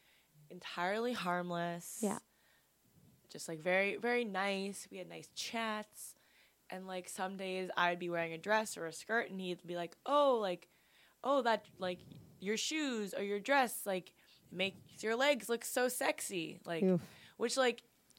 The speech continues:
Speaker 1: I knew he didn't mean anything, like, sexual by it, but, like,
Speaker 2: Yeah.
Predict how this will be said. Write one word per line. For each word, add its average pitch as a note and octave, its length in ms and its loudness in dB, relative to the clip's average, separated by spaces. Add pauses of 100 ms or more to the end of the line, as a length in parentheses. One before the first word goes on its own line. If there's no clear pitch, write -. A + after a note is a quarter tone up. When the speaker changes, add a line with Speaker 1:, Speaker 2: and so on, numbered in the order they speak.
Speaker 1:
I G#3+ 140 4
knew A3+ 220 2
he A3 80 -4
didn't G#3 300 -4
mean F#3 260 -2
anything, E3+ 720 -6
like, D#3 240 -12
sexual F#3 500 -2
by D#3+ 240 0 (140)
it, F3+ 100 -4
but, D#3+ 180 -2
like, D3+ 360 -4
Speaker 2:
Yeah. F3+ 160 2